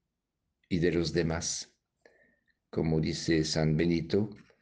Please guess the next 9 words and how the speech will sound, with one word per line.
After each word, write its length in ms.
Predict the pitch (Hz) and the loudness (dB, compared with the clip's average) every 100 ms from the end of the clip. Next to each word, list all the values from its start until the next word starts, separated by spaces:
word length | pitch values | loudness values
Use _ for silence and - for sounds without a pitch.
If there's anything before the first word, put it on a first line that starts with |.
| _ _ _ _ _ | _ _ _ _ _
no 340 | 185 175 - - | 2 4 2 0
podemos 840 | 85 80 78 76 78 78 - - - | 2 4 4 2 0 -2 -10 -12 0
nunca 680 | 143 151 - - - - - _ - _ _ - | 2 2 2 -2 -4 -6 -14 _ -20 _ _ -4
desesperar 1200 | 104 90 92 76 - 80 76 73 76 - - - _ _ _ | 0 2 0 0 0 2 2 0 -2 -6 -14 -20 _ _ _
de 200 | 107 95 | -2 0
la 80 | 82 | 2
misericordia 1160 | 80 76 80 73 73 76 73 71 71 73 71 73 - - - - _ | 2 0 0 0 -2 -2 -2 -2 -2 -4 -4 -6 -14 -20 -20 -20 _
de 320 | 85 76 69 | -2 0 -2
Dios. 580 | 69 64 - - - - | -4 -12 -12 -14 -14 -18